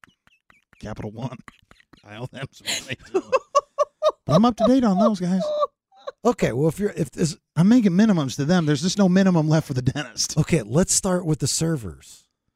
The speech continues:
Speaker 2: All right, let's, let's pay off the servers.
Speaker 1: They're
Speaker 2: Get,
Speaker 1: in
Speaker 2: make me a
Speaker 1: Omaha.
Speaker 2: promise. Repeat after me. Jason.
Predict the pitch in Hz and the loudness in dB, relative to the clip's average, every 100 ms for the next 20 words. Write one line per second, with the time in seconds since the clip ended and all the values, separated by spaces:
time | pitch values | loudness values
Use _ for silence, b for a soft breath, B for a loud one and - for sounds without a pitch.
0 | _ _ _ - 117 127 135 - - 151 | _ _ _ -8 -8 -4 -6 -6 -6 -6
1 | - - 160 151 139 - 123 - 120 90 | -8 -2 2 2 2 -2 -8 -4 -4 -4
2 | - 254 285 254 226 202 240 226 214 - | -2 -2 -2 -6 0 2 2 2 0 0
3 | 135 92 76 147 143 185 143 107 - 67 | -2 -4 -8 -10 -4 -2 -2 -6 -10 -20
4 | - _ _ _ _ _ _ _ _ _ | -20 _ _ _ _ _ _ _ _ _
5 | _ _ _ _ _ _ - 90 76 143 | _ _ _ _ _ _ -16 -14 -14 -16
6 | 139 | -16